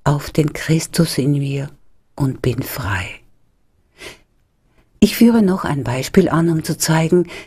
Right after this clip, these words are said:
wie früher oder später das Gute erscheint, sei dies Gesundheit, Glück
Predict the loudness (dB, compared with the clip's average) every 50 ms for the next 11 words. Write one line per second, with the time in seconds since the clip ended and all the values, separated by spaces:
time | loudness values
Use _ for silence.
0 | -20 -20 -20 _ _ _ _ _ -2 0 2 4 4 2 0 -2 -8 -10 -6 -4
1 | -2 2 4 4 4 4 4 2 0 -2 -4 -4 -6 -6 0 2 2 2 4 2
2 | 0 0 0 0 -2 -4 -4 -2 0 0 0 0 0 0 0 0 0 -2 -2 -2
3 | 0 0 0 0 -2 -4 -6 -10 -20 _ -20 -20 _ _ _ _ -4 0 0 2
4 | 2 2 0 -2 -2 -2 -2 0 2 4 4 4 4 2 0 0 0 0 0 -2
5 | -8 -6 0 2 2 2 2 0 -6 -12 -18 -18